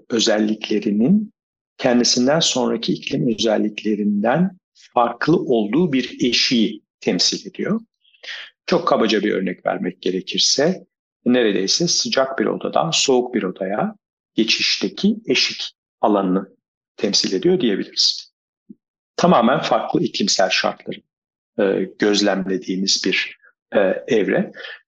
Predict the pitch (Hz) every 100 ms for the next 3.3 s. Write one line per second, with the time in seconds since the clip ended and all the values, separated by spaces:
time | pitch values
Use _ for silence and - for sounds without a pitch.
0 | - 127 123 120 107 123 127 143 165 170
1 | 170 - 135 123 - 170 - - 123 113
2 | 113 - - - 107 - 123 95 92 95
3 | 92 95 170